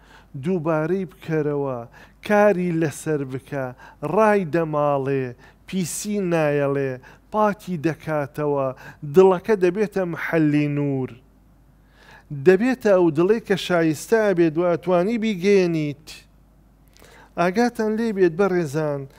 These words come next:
لایە بات. لایە بات. ئەها زۆر جار نازانی ئەم نوقتە ڕەشە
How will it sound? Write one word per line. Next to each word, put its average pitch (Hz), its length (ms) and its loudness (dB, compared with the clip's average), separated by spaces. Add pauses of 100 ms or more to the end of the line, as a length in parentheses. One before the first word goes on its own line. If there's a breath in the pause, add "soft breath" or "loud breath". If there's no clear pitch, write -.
(240 loud breath)
لایە 220 400 4
بات. 131 400 -10 (1300)
لایە 165 400 -6
بات. - 320 -18 (920 soft breath)
ئەها 170 360 -6
زۆر 127 360 -6 (120)
جار 175 320 -8 (640 soft breath)
نازانی 135 600 -4 (120)
ئەم 202 140 -6 (120)
نوقتە 170 360 -8
ڕەشە 143 220 -8